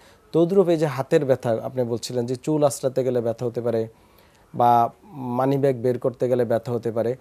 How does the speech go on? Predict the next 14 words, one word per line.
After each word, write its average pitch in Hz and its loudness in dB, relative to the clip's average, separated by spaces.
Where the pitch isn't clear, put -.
এই 196 6
ব্যথাটাও 180 6
দেখা 139 2
যায় 165 4
যে 147 0
সব 156 2
একই 170 0
রোগ 147 2
না, 98 -6
মানে 120 -2
একই 151 -2
রোগের 135 4
উপসর্গ 120 -2
না। 101 -6